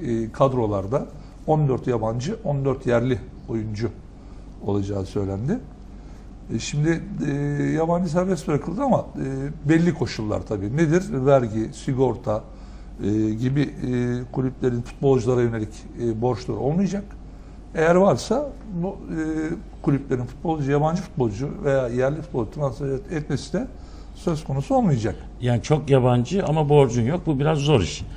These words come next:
Speaker 1: Yani
Speaker 2: Şimdi sevgili Suat, son üç dakikaya girmişiz. Reji uyarıyor. E, s-, söyle bir hızlı hızlı sen
Speaker 1: Hızlı
Speaker 2: bir
Speaker 1: gidelim.
Speaker 2: hızlı git.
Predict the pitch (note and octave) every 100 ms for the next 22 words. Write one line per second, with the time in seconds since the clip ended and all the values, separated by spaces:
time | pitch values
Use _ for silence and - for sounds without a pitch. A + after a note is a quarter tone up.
0 | A#2 C#3 C3 A#2+ C#3+ - C#3 C#3+ D#3 D3+
1 | D#3 D3+ C#3+ D3+ D3 - C#3+ - D3 -
2 | D#3 C#3 B2+ A2+ A#2 A2+ B2 A#2+ B2+ A2+
3 | B2+ C#3 E3+ F2+ - - - - D2+ G#2+
4 | A2 G#2+ F2 A2 F#2 - B2 A#2+ C3 B2+
5 | C3+ B2+ A2 A2 B2 A#2 - A2 B2+ B2+
6 | A2 G#2 A#2+ G2 F2+ E2+